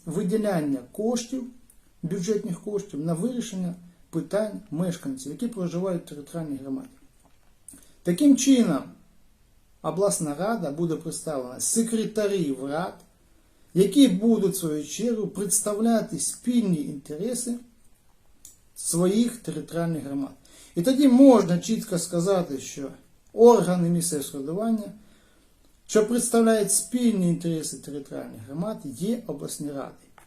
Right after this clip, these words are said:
Але склад цих обласних рад буде тільки секретарів. І ось таким чином можна підійти і змінити процес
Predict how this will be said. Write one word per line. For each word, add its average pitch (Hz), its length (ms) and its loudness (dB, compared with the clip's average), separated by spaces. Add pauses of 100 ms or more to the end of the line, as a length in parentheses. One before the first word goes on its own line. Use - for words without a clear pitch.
(300)
Але 170 260 4
склад 262 480 2
цих 214 200 -2
обласних 175 600 -4
рад 147 240 -4 (160)
буде 226 300 0
тільки 226 540 -4
секретарів. 156 720 -12 (160)
І 185 40 0
ось 196 200 6
таким 196 380 -6
чином 233 400 -2 (240)
можна 190 540 6
підійти 175 840 -2
і 180 120 0
змінити 180 600 0
процес 220 840 -2